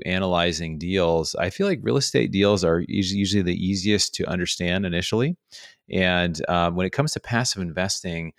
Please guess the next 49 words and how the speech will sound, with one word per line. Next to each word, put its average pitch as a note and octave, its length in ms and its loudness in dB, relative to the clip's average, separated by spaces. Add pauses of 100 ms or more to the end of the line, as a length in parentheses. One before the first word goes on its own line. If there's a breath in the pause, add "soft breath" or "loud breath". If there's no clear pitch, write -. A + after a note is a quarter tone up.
(340 soft breath)
uh, E2 140 -4
a D#2 60 0
lot A2+ 120 2
of - 80 -2
people G#2+ 180 -2
think, G2+ 500 -4
"Oh, F#2 100 0
I F2 100 2
should G#2+ 220 -4
be G#2 60 -6
doing F#2+ 200 -2
real F#2 180 0
estate, E2 400 -2
so G2 100 -6
that F#2+ 80 -2
means F#2+ 200 -2
I F2 40 -4
need F2 140 -6
to D#2+ 60 -8
buy E2+ 120 -2
a E2 60 0
rental E2+ 260 -6
house D2 460 -4
or D#2+ 80 -4
I - 20 -2
need F2+ 100 -2
to E2+ 80 -4
buy F2 140 4
a E2+ 60 2
vacation F2 460 -4
rental," D2 220 -12
because F#2+ 380 -4 (420 soft breath)
most A#2+ 180 -4
people C3 200 -2
have G#2+ 140 0
lived D#3 180 -2
in F#2+ 100 -6
houses - 440 -14
or D2 80 -8
we're E2+ 120 -4
familiar G2+ 460 0
with D2+ 200 -2
it, - 100 -14
right? E2 220 0
So, F2 140 -8
"Oh, C3 140 2
yeah, F#2 180 0
I D#2+ 120 -2
could, D#2+ 200 -6